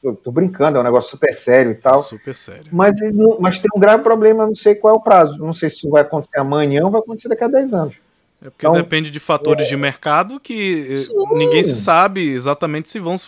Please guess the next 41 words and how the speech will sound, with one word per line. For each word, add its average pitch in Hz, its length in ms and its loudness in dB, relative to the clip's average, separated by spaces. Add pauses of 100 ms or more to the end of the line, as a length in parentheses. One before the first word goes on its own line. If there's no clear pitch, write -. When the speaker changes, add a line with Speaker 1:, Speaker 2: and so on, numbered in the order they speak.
(100)
Speaker 2:
vai, 147 320 -4 (260)
se - 80 -16
vai 156 100 2
se 170 140 -2
Speaker 1:
Ou 170 40 -16
Speaker 2:
concretizar, 147 800 2
né? 135 160 -4 (360)
Speaker 1:
ou 226 240 6
não, 226 360 4
a 104 60 -6
gente 117 240 -10
não, 175 140 -6
não, 180 480 -2
não 175 160 0
tem 190 300 2
essa 123 220 -2
bola 104 400 0
má-, 101 200 -10 (140)
mágica. 107 460 -8
Speaker 2:
Agora, 190 460 0
Speaker 1:
Aí 139 120 8
Speaker 2:
assim, 185 340 2
Speaker 1:
falou 165 220 6
Speaker 2:
tem 170 60 8
Speaker 1:
um 175 40 6
negócio 160 460 6
engraçado 151 640 4
ainda 139 160 0
agora, 135 320 4
ah, 147 220 2 (260)
Speaker 2:
Ah. 113 40 -12 (100)
Speaker 1:
preço, 147 380 -2
valor 131 460 2
e 104 40 -6
tal. - 280 -4 (460)
Ah, - 160 -14
tem 147 160 0
gente 151 220 -2
assim, 143 220 -6 (120)
"Poxa, 110 300 -16
mas 113 340 -20